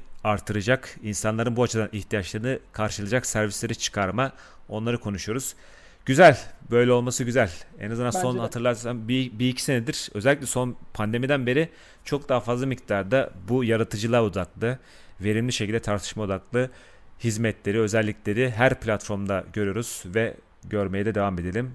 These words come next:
Speaker 1: Umarım çok daha iyiye gider. Twitter, e, güzel bir ortam.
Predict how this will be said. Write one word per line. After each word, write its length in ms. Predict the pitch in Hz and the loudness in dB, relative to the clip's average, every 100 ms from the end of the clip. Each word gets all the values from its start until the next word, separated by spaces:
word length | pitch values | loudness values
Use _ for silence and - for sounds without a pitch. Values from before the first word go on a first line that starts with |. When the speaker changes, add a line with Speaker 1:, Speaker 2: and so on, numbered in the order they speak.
| - | -12
Speaker 1:
Umarım 260 | - 101 113 | -6 -4 -4
çok 320 | - 113 - | -4 -6 -2
daha 160 | 107 104 | -2 -2
iyiye 240 | 107 110 98 | -2 -2 -2
gider. 400 | 87 117 113 - - - - - - | 0 0 -2 -10 -20 -20 -20 -20 -8
Twitter, 680 | 107 107 - 117 113 - - 95 | -4 -4 -2 -2 -2 -10 -14 -8
e, 500 | 95 95 95 95 92 - - - - - - - - | -4 -2 -2 -2 -4 -12 -20 -20 -20 -20 -20 -20 -10
güzel 380 | 101 95 117 107 | -2 4 4 4
bir 40 | |
ortam. 380 | 101 87 110 | 0 -2 -4